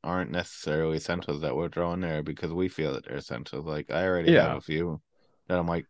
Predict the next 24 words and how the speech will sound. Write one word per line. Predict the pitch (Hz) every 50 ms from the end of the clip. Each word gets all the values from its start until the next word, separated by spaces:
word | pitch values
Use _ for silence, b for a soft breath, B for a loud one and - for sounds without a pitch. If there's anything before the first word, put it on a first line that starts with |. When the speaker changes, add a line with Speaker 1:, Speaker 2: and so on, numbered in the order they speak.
| _ _ -
Speaker 1:
"Oh, | - 87 87 85
these | 95 107 104 107
weren't | 104 95 95 95 101 117
Speaker 2:
Well, | 117 110 98
Speaker 1:
the | 90
Speaker 2:
for, | 101 -
Speaker 1:
greatest." | - 113 110 -
Speaker 2:
according | 135 135 120 113 107 101
to | 95
the | 90
list, | 92 95 95 95 - - -
a | 98 98
lot | 98 98 98 104 104
of | 98 90
them | 95 92 92 90
that | 87 82
I | 82 87 87
consider | - 107 98 87 - 104 95 90 87
essential | - - 98 85 - - 82 85
are | 73 67 76 73
already | 80 73 71 80 58 - - 80 80
on | 80 80 82
there, | 80 76 78 78
like | 65 65 67 73